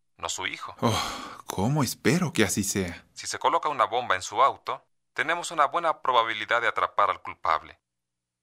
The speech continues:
Speaker 1: Inmediatamente iniciaremos la investigación. A propósito, me acaban de entregar un mensaje. La patrulla que envía a su vecindario acaba de enviarnos un informe por radio,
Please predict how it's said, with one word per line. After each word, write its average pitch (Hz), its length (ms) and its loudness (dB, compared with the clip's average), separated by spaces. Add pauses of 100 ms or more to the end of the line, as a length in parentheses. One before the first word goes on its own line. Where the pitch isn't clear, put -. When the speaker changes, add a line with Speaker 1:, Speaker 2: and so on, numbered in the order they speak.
(280)
Speaker 1:
Inmediatamente 113 840 -2
iniciaremos 117 580 -2
la 92 80 -2
investigación. 80 680 -4 (920)
A 139 160 4
propósito, 175 760 -2
me 165 120 -4
acaban 196 280 0
de 170 80 -6
entregar 120 320 0
un 113 140 0
mensaje. 90 520 -4 (920)
La 98 140 -4
patrulla 120 400 0
que 127 80 -10
envía 101 180 -2
a - 40 0
su 120 100 -8
vecindario 107 680 0
acaba 127 300 0
de 113 80 -2
enviarnos 104 460 0
un 113 100 -10
informe 104 320 0
por 113 180 2
radio, 147 380 2